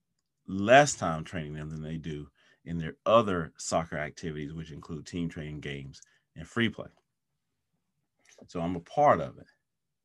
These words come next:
So, n-, and then we have talked about this a lot.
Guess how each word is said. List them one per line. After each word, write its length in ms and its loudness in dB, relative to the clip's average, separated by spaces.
So, 180 -6
n-, 260 -2
and 220 -2
then 420 4
we 460 0
have 200 -4
talked 260 2
about 220 -4
this 180 -6
a 60 -8
lot. 480 2